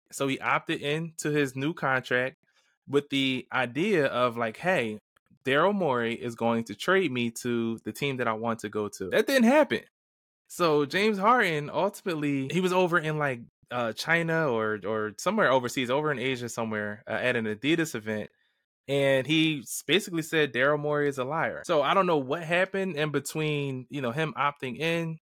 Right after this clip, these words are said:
to his new contract for thirty-five million, but the team he wanted to go to didn't see,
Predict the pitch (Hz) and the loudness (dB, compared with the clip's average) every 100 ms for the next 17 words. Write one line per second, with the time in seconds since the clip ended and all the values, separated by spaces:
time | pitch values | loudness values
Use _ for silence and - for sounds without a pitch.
0 | _ - 151 147 135 156 160 160 156 151 | _ -4 0 0 0 -4 -2 0 0 0
1 | - 151 - 113 147 156 151 156 151 147 | -2 -4 -4 -4 0 0 0 2 2 2
2 | 147 147 147 143 - - - 135 143 330 | -2 0 -2 -4 -10 -20 -8 -6 -2 2
3 | 339 170 190 180 147 139 185 - 139 127 | 4 4 4 2 -2 -2 -2 0 -2 -2
4 | 120 _ _ _ - _ 262 240 208 165 | -6 _ _ _ -20 _ 2 4 2 0
5 | 127 - - 226 190 | -6 -4 0 2 0